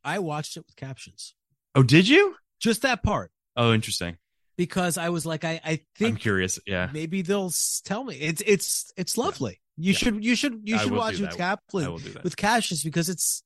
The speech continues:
Speaker 1: it's lovely. It's like, it's not, it makes me think that it's just like,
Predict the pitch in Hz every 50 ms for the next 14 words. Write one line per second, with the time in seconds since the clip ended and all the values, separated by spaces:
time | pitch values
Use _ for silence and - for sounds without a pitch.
0 | _ - - 175 165 - - 156 147 147 196 226 - - - - - - 131 143
1 | 139 - 190 180 160 - - - - - - - - - 180 180 - - - 151
2 | 151 156 160 170 190 208 208 - _ _ _ _ _ _ - 185 170 156 147 165
3 | 147 226 - - - 202 208 165 - - 175 160 - - 165 156 147 143 147 _
4 | _ _ _ _ _ _ _ _ _ _ _ _ - - - 165 - - - -
5 | - 202 175 - - 185 175 170 160 - - -